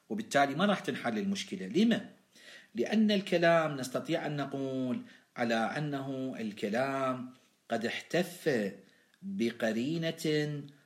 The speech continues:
ماذا؟ ب-، احتف هذا الكلام بما يصلح للتقييد. غاية ما تقتضيه العدة، آه، أنه، أنه، أنه بعض هذه العدة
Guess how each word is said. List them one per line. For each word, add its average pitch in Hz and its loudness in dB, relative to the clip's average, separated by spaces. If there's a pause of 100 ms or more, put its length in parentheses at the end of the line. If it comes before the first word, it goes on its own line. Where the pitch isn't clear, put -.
(140)
ماذا؟ 117 0
ب-، 113 0
احتف 139 -4
هذا 123 0
الكلام 120 -2
بما 107 0
يصلح 165 -4
للتقييد. 107 -4 (1800)
غاية 165 4
ما 156 2
تقتضيه 127 0
العدة، 104 -2 (800)
آه، 107 0
أنه، 110 -2 (420)
أنه، 110 -4 (180)
أنه 107 0 (120)
بعض 156 4
هذه 175 6
العدة 156 4